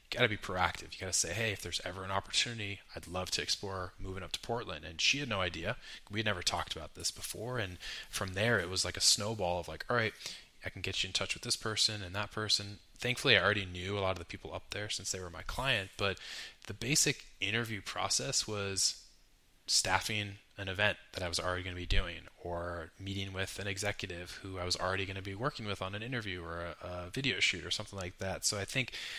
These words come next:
once I got in the door up in Portland at Adidas, um, just an incredible experience. You know, at the time in twenty eleven, the brand was not certainly where it is now, um,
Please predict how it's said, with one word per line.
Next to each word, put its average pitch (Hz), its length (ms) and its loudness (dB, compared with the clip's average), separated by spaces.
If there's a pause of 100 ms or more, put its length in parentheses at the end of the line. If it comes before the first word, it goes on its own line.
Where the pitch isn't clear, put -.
(280)
once 127 200 2
I 139 80 6
got 104 240 8
in 101 80 2
the 98 80 -4
door 90 640 0
up 95 120 0
in 90 60 -10
Portland - 400 -10
at 87 160 -8
Adidas, 92 480 0 (500)
um, 90 600 -2
just - 180 6
an 139 60 2
incredible 104 380 2
experience. 92 680 0
You 98 80 -8
know, 90 140 -8
at 90 140 -2
the - 80 -6
time 104 640 4 (100)
in 92 500 -4 (580)
twenty 104 340 -4
eleven, 101 760 0 (280)
the 98 80 -2
brand 95 360 2
was 95 120 -4
not 90 380 4 (360)
certainly 95 300 2
where 92 140 -2
it 92 80 -2
is 87 120 -2
now, 113 600 -2
um, 92 720 -4